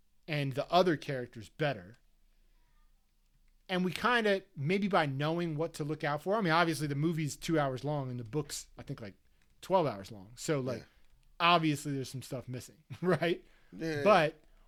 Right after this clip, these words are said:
Speaker 1: we'll be able to be like, "Okay, this is Mister Winston and this is Missus W-, and this is Harriet." We'll be able to kinda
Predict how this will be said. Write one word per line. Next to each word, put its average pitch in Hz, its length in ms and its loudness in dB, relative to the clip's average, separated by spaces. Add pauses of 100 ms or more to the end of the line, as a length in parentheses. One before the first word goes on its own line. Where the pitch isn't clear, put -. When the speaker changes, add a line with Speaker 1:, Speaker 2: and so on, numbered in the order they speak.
(120)
Speaker 1:
we'll 175 160 4
be 180 200 6
able 165 200 4
to 160 120 -8
be 151 120 2
like, 143 220 -2
"Okay, 127 200 -4
this 131 180 -6
is 156 60 -8
Mister 151 240 -4
Winston 123 560 -10
and 110 140 -12
this 131 180 -10
is 127 140 -10
Missus 143 360 -6
W-, 139 360 -10
and 127 120 -8
this 120 160 -10
is 147 80 -10
Harriet." 127 480 -6 (220)
We'll 185 120 4
be 202 120 6
able 180 140 8
to 165 60 0
kinda 160 240 0